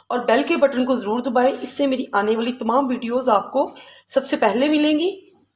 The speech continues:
तो अगर video को पसंद करते हैं तो like करें और share करें, comment भी करें।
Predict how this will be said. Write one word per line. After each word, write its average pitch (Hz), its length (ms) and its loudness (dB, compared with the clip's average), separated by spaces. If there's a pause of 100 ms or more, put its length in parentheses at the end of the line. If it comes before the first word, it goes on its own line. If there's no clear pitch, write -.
(160)
तो 190 60 -4
अगर 196 220 2
video 208 300 -2
को 208 320 0 (340)
पसंद 277 320 2
करते 262 280 -2
हैं 220 120 0
तो 214 120 0
like 196 320 2
करें 262 180 2
और 240 120 4
share 254 380 0
करें, 269 240 -2
comment 247 360 -4
भी 285 80 -2
करें। 285 280 0